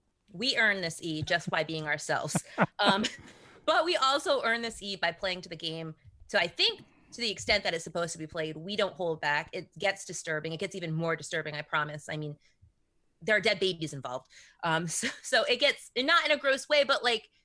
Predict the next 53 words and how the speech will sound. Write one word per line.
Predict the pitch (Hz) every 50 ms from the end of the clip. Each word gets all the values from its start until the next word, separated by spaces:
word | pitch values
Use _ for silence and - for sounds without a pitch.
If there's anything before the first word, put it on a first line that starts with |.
| _ _
we, | - 202 262 269 269 262 247 220 208
we | 233 226 214
definitely | 226 240 240 - 269 254 254 254 247 226 220 _ _ _ _ _ -
made | 196 220 226 202 175 180
rules. | 220 220 180 165 160 -
When | 180 180
we | 196
started | 208 - 226 208 202 190
this | 196 -
game | - 214 196 180
at | - 151
session | - 180 170 - 180
zero, | 170 190 180 165 156
we | 151 175 180
set | - 214 185 -
rules, | 170 175 165 160 160 160
what | 170 165 -
we | 170 156
were | 151 170 175 180
not | 190 190 190 -
gonna | 208 196
talk | 196 - 180 170 -
about | 165 165 160 156 160 - 160
and | 156
what | 160 -
we | 143 156
weren't | 147 151 170 165 160
gonna | 175 170
touch | 165 - 156 - - 190
on | 151 151
and | 151 151
what | 147 147 - -
we | -
were | -
gonna, | 151 147 143 139 - _ _ _ _ _ _ _ _ _ -
you | 175 170
know, | 156 147 143 - - - - 165
gloss | 143 180 180 175 165 151 - -
over. | 180 160 143 143 139 139 - _ _ _ _ _ -
Um, | 165 156 151 151
and | - 165
we've | 165 175 165
been | 170 165 151
very | 143 170 160 165 185 185
good | 196 180
about | 165 156 147 -
sticking | - 165 - 160
those. | 156 151 151 147 - - -
We're | 156 151 143
very | 131 165 160 170 170
respectful | 165 160 - - 156 139 - - - - 147
of | 143 139
that. | 143 131 135 135